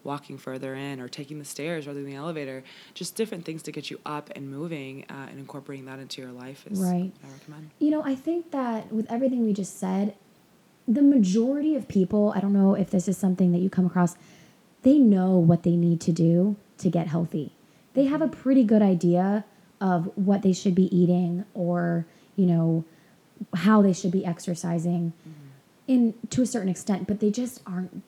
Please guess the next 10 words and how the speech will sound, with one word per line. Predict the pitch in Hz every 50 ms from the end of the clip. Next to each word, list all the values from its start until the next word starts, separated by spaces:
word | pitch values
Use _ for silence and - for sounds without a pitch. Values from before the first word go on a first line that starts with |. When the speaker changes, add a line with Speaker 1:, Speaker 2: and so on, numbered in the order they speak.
| _ -
Speaker 2:
doing | - 185 175 165 165 160 156
it. | 147 - - - -
Speaker 1:
Mm-hmm. | - 170 165 156 151 143 135 135 131 - _ _ _ _ _ _ _ -
Speaker 2:
How | 269 285 302 320
do | 349 359
you | 359 359 320 294 269 254 254 247 247 240 240 - - - _ _ _ _ _ _ _ _ _ _ _ _ _ _ _ _ _ _ _ - -
talk | - 208 220 214 -
to | - 214
your | 214 214 208
clients | 208 - - 180 180 175 175 175 175 175 - - - - -